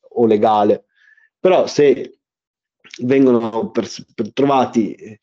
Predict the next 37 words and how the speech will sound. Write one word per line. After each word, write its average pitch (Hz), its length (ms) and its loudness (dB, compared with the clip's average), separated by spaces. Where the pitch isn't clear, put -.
nel 117 180 2
centro 151 260 0
del 135 140 2
paese, 139 500 2
o - 140 -2
comunque 175 480 2
questi 117 220 0
paesi, 127 580 2
essendo 147 440 -2
parte 139 500 0
del 107 160 2
regolamento 113 640 2
di 110 160 2
Dublino, 110 920 -2
devono 113 560 0
fare 107 400 0
anche 101 260 -6
qualche 107 500 -2
pratica 107 480 -2
di 113 140 4
asilo, 120 400 2
compreso 107 340 0
l'Ungheria, 107 520 2
perché 98 260 -14
sennò, 90 260 -8
per 101 140 -10
quanto 107 320 -4
sono 113 200 0
al 117 100 4
minimo 131 420 4
indispensabile, 113 840 2
però 110 200 0
comunque 117 340 0
qualcuno 107 360 0
la 101 80 0
devono 127 240 0
fare, 107 380 -4